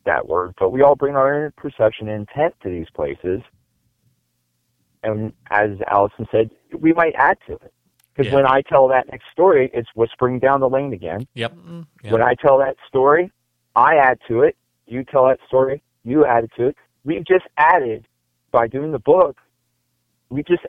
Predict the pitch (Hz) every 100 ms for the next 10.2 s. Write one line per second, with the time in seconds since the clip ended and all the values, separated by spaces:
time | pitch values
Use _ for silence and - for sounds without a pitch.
0 | - 135 151 117 - - 147 131 101 110
1 | - _ _ _ _ _ 110 117 110 -
2 | 113 117 131 123 135 175 - - - 117
3 | 110 101 101 98 92 _ - 107 104 98
4 | 92 - 120 107 104 101 90 98 101 -
5 | 95 90 85 - 90 95 143 101 95 107
6 | 101 - 101 90 87 156 139 117 156 175
7 | 214 143 107 - _ 123 95 90 - 98
8 | 95 131 139 170 170 117 127 196 208 220
9 | - 175 - - _ _ 160 208 196 156
10 | 143